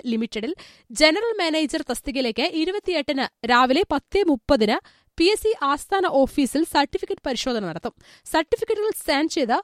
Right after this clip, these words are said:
പ്രൊഫൈലിൽ അപ്ലോഡ് ചെയ്യുകയും ഒറിജിനൽ സർട്ടിഫിക്കറ്റുകൾ സഹിതം നേരിട്ടെത്തണം. ഫോൺ പൂജ്യം നാല് ഏഴ് ഒന്ന് രണ്ട് അഞ്ച് നാല് ആറ് നാല് നാല് രണ്ട്. ഒ എം ആർ പരീക്ഷ. Industries and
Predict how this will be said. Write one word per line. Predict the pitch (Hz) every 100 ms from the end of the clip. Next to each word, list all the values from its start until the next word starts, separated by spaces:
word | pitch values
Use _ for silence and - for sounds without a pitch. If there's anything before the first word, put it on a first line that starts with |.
| - _
പ്രൊഫൈലിൽ | 311 - 403 403 330 233
അപ്ലോഡ് | 226 - 330
ചെയ്യുകയും | - 277 220 220 -
ഒറിജിനൽ | 233 247 349 370
സർട്ടിഫിക്കറ്റുകൾ | - 277 - - 320 247 359
സഹിതം | - 240 240 247
നേരിട്ടെത്തണം. | 240 254 294 170 175 196 _ _ _
ഫോൺ | 285 320 440
പൂജ്യം | 277 269 370
നാല് | 339 339 349 -
ഏഴ് | 247 277 311
ഒന്ന് | 214 214 302
രണ്ട് | 269 277 381
അഞ്ച് | 302 285 294
നാല് | 226 214 277 - 262
ആറ് | 269 339
നാല് | 311 254 254
നാല് | 240 214 226
രണ്ട്. | 220 175 190 - -
ഒ | 320
എം | 403 440
ആർ | 415 415
പരീക്ഷ. | 247 185 - 233 - _
Industries | 320 339 453 - 466 - -
and | 359